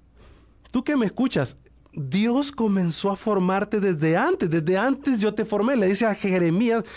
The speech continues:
eh, "Hey, Jeremías, cipote", <laughs> como decimos en Honduras, ¿verdad? Patojo, allá en Guatemala, ¿verdad? "Eh, eh, cipote", Jeremías tenía catorce, quince, dieciséis años por ahí. "Eh, cipote, desde antes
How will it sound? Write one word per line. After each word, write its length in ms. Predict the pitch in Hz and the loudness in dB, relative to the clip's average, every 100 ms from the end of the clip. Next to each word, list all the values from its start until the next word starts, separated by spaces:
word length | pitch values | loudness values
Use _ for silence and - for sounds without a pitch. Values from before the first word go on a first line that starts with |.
| - | -18
eh, 220 | - - 151 - - | -16 -10 -10 -12 -8
"Hey, 220 | 240 233 - | -4 -4 -4
Jeremías, 460 | 185 208 240 202 - - - - - - - | -2 0 2 0 -4 -16 -20 -20 -20 -20 -10
cipote", 500 | - - 226 226 - 127 | -8 -2 -2 -2 -6 -6
<laughs> 120 | - 147 | -4 0
como 160 | 131 | 0
decimos 300 | 127 165 147 | 0 0 0
en 80 | 135 | 0
Honduras, 320 | 127 165 147 | 0 0 0
¿verdad? 280 | 123 127 156 - - - | 0 0 -2 -8 -18 -4
Patojo, 480 | 131 - 226 143 120 | -4 0 -2 0 0
allá 120 | 147 | 0
en 60 | 143 | 0
Guatemala, 420 | 120 127 160 123 | -2 -2 0 0
¿verdad? 240 | 123 147 - - - - | 0 -2 -4 -14 -16 -4
"Eh, 260 | 226 254 254 | -2 0 0
eh, 60 | |
cipote", 640 | - 247 240 262 269 190 - - | -2 -2 0 0 0 -2 -4 -12
Jeremías 360 | 131 151 190 214 | -4 -2 0 -2
tenía 200 | 214 240 | -4 -4
catorce, 420 | 170 - 294 180 | -4 -4 -4 -4
quince, 280 | 247 277 175 | -2 0 0
dieciséis 320 | 170 180 180 | -2 -2 -2
años 240 | 247 240 | -2 -4
por 160 | - 175 | -4 -4
ahí. 180 | 233 240 - - - | -4 -6 -12 -20 -16
"Eh, 160 | 427 - - - - | -16 -16 -20 -20 -18
cipote, 600 | - 220 - 262 262 214 - - - | -14 -12 -4 -2 0 -2 -2 -12 -4
desde 440 | 214 170 220 226 | -4 0 0 2
antes 800 | 247 269 262 - 233 190 190 - | 2 2 0 0 -2 -2 -4 -6